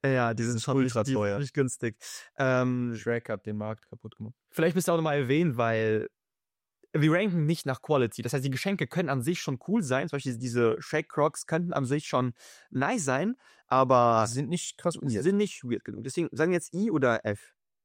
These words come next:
Speaker 2: Mm, ich w-, ich würde, um's noch so ein bisschen offen zu lassen, glaub ich, eher E nehmen, falls es noch was gibt, was noch mehr ultra basic ist.
Speaker 1: Ja, wir gucken, wir können im schlimmsten Fall nochmal am Ende das auf F nochmal packen, aber ich glaube, das bleibt bei I.
Speaker 2: Bei I?
Speaker 1: Bei I.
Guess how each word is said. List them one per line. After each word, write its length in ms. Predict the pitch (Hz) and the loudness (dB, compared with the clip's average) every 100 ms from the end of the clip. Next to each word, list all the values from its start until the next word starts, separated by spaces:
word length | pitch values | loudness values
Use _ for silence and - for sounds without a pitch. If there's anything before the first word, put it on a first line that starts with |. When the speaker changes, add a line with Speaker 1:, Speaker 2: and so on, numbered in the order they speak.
| _ | _
Speaker 2:
Mm, 800 | 139 139 143 139 139 139 139 135 - _ _ _ _ - | -6 -4 -2 -2 -2 -2 -2 -4 -6 _ _ _ _ -8
ich 180 | 120 | -6
w-, 220 | 127 117 - _ | -6 -8 -12 _
ich 360 | 135 - 117 | -6 -4 -8
würde, 680 | 120 147 165 185 190 196 180 - | -4 0 2 2 2 2 0 -2
um's 320 | 143 139 - | -4 -4 -4
noch 160 | 151 131 | -4 -2
so 120 | 135 | -4
ein 40 | |
bisschen 300 | 135 - 147 | -4 -4 -2
offen 200 | 147 156 | -2 -4
zu 120 | - | -4
lassen, 160 | 151 151 | -4 0
glaub 140 | 135 131 | -2 -2
ich, 120 | - | -2
eher 220 | 131 131 | 0 0
E 160 | 135 175 | 0 -2
nehmen, 220 | 175 180 | 0 -2
falls 220 | - 139 | -4 -6
es 60 | - | -2
noch 80 | 147 | 0
was 100 | 117 | 0
gibt, 160 | 139 | 0
was 140 | 123 131 | -2 0
noch 240 | 135 127 | 0 0
mehr 200 | 120 113 | 0 -2
ultra 280 | 113 104 104 | -4 -4 -6
basic 360 | 87 87 - - | -6 -8 -12 -18
ist. 200 | - _ - | -20 _ 0
Speaker 1:
Ja, 80 | |
wir 80 | 208 | 2
gucken, 160 | 254 226 | 2 0
wir 40 | |
können 180 | 170 196 | 2 2
im 60 | 165 | 0
schlimmsten 320 | - 175 139 | 0 -2 0
Fall 200 | 147 139 | 2 2
nochmal 300 | 127 123 120 | 2 2 2
am 80 | 120 | 2
Ende 400 | 131 127 127 120 | 0 2 2 2
das 160 | 110 | 0
auf 120 | 113 - | -2 -4
F 140 | 113 | -4
nochmal 160 | 107 107 | -4 -4
packen, 320 | 117 113 110 | -4 -6 -6
aber 220 | 98 104 - | -2 -4 -4
ich 100 | 107 | -2
glaube, 160 | 113 | 0
das 120 | 110 | 0
bleibt 140 | - 101 | -4 -4
bei 60 | 104 | -4
I. 280 | 101 104 104 _ _ _ _ _ _ - | -6 -8 -10 _ _ _ _ _ _ -6
Speaker 2:
Bei 100 | 110 | -4
I? 340 | 143 170 254 _ | -2 -2 -4 _
Speaker 1:
Bei 120 | 123 - | -4 -2
I. 340 | 123 123 117 | -2 0 0